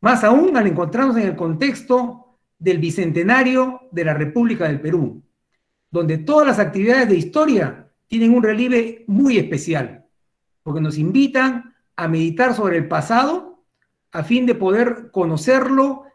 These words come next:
y visualizar lo realizado en esta etapa republicana para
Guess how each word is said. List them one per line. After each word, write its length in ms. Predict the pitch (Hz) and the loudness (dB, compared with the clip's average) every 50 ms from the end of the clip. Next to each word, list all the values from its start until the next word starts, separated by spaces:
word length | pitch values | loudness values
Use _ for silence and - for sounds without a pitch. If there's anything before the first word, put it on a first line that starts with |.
| _ _ - | _ _ -6
y 160 | - 240 254 | -4 -2 0
visualizar 720 | 233 220 - - 190 180 165 160 156 - 254 254 254 247 - 202 | 0 0 -2 0 -2 -2 -2 -2 -2 0 0 0 0 -2 -4 0
lo 180 | 180 185 180 | 2 2 2
realizado 1000 | 175 175 175 165 160 156 151 151 - 262 277 254 214 170 139 127 - - - _ _ _ _ _ _ _ _ | 2 2 0 0 0 0 -2 -2 0 0 2 2 2 2 0 -4 -8 -14 -20 _ _ _ _ _ _ _ _
en 160 | - 165 175 220 | -6 -2 0 0
esta 200 | 220 202 220 185 | 0 0 0 -4
etapa 320 | 156 - 233 226 220 208 | 0 0 0 2 2 0
republicana 880 | 170 170 151 165 165 156 160 160 175 220 233 247 269 311 302 - - _ _ _ _ _ _ _ _ _ _ _ - | 0 -2 -4 -4 -4 -4 -4 -2 0 2 2 2 0 -2 -4 -8 -16 _ _ _ _ _ _ _ _ _ _ _ -4
para 580 | - 220 247 262 277 277 269 269 - - _ | 0 0 2 2 2 0 -2 -6 -14 -20 _